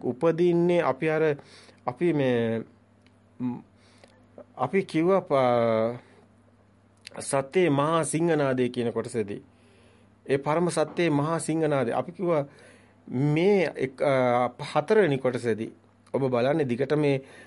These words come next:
ඒ පරම සත්‍ය කියන කොටසත් සත්‍යයේ මහා සිංහනාදය කියන කොටසත්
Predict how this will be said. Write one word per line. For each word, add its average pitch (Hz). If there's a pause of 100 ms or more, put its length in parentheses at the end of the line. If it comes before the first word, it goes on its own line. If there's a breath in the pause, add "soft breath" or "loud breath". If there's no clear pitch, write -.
ඒ 143
පරම 131
සත්‍ය 143
කියන 151
කොටසත් 147
සත්‍යයේ 143
මහා 139
සිංහනාදය 143
කියන 147
කොටසත් 147